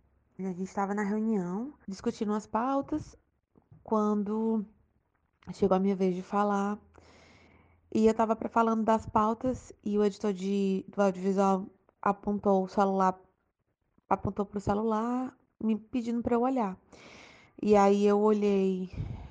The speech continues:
é, o WhatsApp, e eu tinha recebido uma mensagem da Dayana, né, que é editora de Metro.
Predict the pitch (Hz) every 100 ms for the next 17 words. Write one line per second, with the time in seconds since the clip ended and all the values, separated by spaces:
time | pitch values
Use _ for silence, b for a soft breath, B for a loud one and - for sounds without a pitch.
0 | - 170 160 160 165 175 - 214 208 208
1 | - - _ B B B B 208 208 202
2 | 214 214 220 190 202 202 202 214 208 185
3 | 185 185 185 180 196 196 185 175 175 170
4 | 175 - 196 180 175 - 185 180 170 180
5 | 180 170 165 180 180